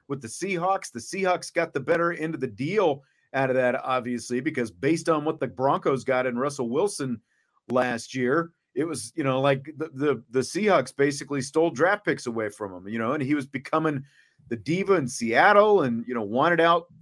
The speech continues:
a year earlier and, and finally got his way out. So, like, no one's gonna be eating any crow. You know, like, if Russell Wilson actually has a good year this year, then,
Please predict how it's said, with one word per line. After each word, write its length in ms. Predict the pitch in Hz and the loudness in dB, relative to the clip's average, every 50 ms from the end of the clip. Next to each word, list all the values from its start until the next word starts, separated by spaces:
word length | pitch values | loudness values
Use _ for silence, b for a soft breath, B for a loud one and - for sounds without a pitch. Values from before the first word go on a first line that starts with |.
| - _ _ _ _ _ - | -20 _ _ _ _ _ -6
a 60 | 113 | -4
year 320 | 117 117 139 135 135 135 - - | -2 0 2 4 4 2 2 0
earlier 560 | 156 165 185 185 180 185 185 190 196 196 185 | 2 2 4 6 6 6 6 6 6 4 2
and, 200 | 147 117 107 117 - | 0 -2 -4 -8 -12
and 180 | 123 113 107 - | -12 -12 -8 -4
finally 480 | - 143 160 170 175 165 147 135 131 - _ _ _ _ _ _ _ | -2 -2 -2 0 0 0 -2 -2 -4 -10 _ _ _ _ _ _ _
got 200 | - 147 170 196 | 0 2 2 2
his 140 | 190 165 139 131 | 2 -2 0 2
way 240 | 156 165 156 143 | 2 4 4 4
out. 300 | 139 147 170 196 208 202 | 4 4 4 2 0 -2
So, 160 | - 170 165 160 | -4 -2 0 2
like, 240 | 160 160 160 156 - _ _ _ _ _ _ | 2 2 0 -2 -6 _ _ _ _ _ _
no 180 | - 135 190 247 | 0 4 6 6
one's 240 | 302 339 339 269 214 | 6 6 4 2 4
gonna 180 | 208 233 202 185 | 4 4 6 6
be 280 | 160 160 156 151 143 | 4 2 0 0 -2
eating 240 | 147 143 135 131 131 | -2 -2 0 -2 -2
any 160 | 127 123 120 113 | -2 -2 -4 -4
crow. 460 | - - - 131 120 110 113 139 180 | -6 -4 0 0 2 2 2 0 0
You 100 | 185 151 | 0 0
know, 80 | 156 170 | 2 4
like, 180 | 180 185 180 190 | 4 4 4 2
if 120 | 175 135 | 0 0
Russell 340 | 156 233 254 247 - 254 226 | 2 2 2 2 2 0 2
Wilson 680 | 190 185 196 214 247 240 - - 175 156 151 160 165 170 - _ _ _ _ _ _ - | 4 4 4 4 4 2 0 -2 -2 -2 -2 -6 -10 -14 -16 _ _ _ _ _ _ -2
actually 420 | 175 196 - - 190 185 165 143 | -2 0 0 0 0 0 2 2
has 300 | 117 131 160 165 165 202 | 2 4 4 4 4 2
a 60 | 226 | 0
good 260 | 170 151 175 180 156 | 0 2 2 2 2
year 300 | 135 131 156 185 240 262 | 0 -2 -2 -2 -2 0
this 300 | 226 226 160 143 147 - | 0 0 0 0 -2 -4
year, 200 | 143 139 147 175 | -2 -2 0 0
then, 300 | 175 185 180 170 170 170 | 0 0 0 -2 -4 -8